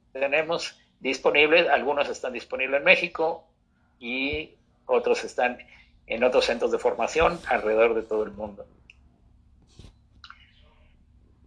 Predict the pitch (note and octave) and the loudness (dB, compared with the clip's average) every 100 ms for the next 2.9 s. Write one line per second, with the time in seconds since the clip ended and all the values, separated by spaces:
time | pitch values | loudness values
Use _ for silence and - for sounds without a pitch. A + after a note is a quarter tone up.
0 | _ _ _ - C3 C3 C3 C3 C3 C3+ | _ _ _ 0 4 4 6 4 4 0
1 | - - - B2+ - F3 F#3 D3+ B2+ C3+ | -2 -14 -4 0 2 2 4 4 4 4
2 | D3+ - B2+ - - - C#3 C#3+ D#3+ | 4 2 0 4 4 2 -4 -4 -4